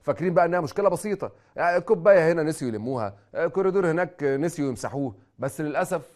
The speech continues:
وأنا بكل أسى بقول الحكاية أكبر من كده. تخيل يا عزيزي إن الشركة المسؤولة عن النظافة عقدها بقاله تمن شهور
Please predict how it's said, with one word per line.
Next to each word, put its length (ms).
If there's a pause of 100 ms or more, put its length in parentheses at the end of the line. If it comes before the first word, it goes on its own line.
(140)
وأنا 340
بكل 420
أسى 300
بقول 340
الحكاية 840
أكبر 480
من 180
كده. 300 (440)
تخيل 400
يا 80
عزيزي 420
إن 100
الشركة 480 (280)
المسؤولة 640
عن 180
النظافة 540 (260)
عقدها 460
بقاله 380
تمن 380
شهور 500